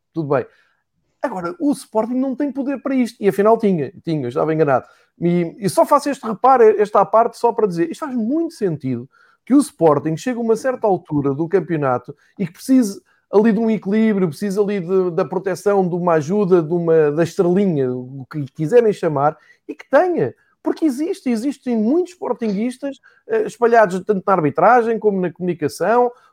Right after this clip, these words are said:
como em todo lado. Não bate é certo com isto que tu estás a dizer, Miguel. Não bate certo é tu, olha, nos últimos quarenta anos ganharam dois campeonatos, como é que têm este poder? É da mesma maneira, eu já tinha assistido ao outro hiato do Sporting, dos tais dezoito anos, desde oitenta e dois,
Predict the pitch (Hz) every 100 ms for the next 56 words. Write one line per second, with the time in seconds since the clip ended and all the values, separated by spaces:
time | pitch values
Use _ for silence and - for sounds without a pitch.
0 | - 226 247 254 214 220 247 135 107 _
1 | _ _ _ _ _ - 226 277 254 330
2 | 359 254 240 285 - 302 320 269 320 330
3 | 330 302 294 294 208 165 151 196 240 247
4 | - 262 254 220 247 240 170 175 208 208
5 | 202 180 185 - 226 233 233 262 254 277
6 | 277 277 277 277 254 285 277 226 233 226
7 | 240 233 - 226 202 123 _ _ _ _
8 | _ 320 285 233 208 185 170 151 147 160
9 | 208 202 185 180 185 175 - 185 165 160
10 | 165 165 156 147 160 151 143 139 - -
11 | 143 127 139 165 143 135 - 147 135 117
12 | 139 131 139 139 123 127 131 123 139 131
13 | 127 143 131 -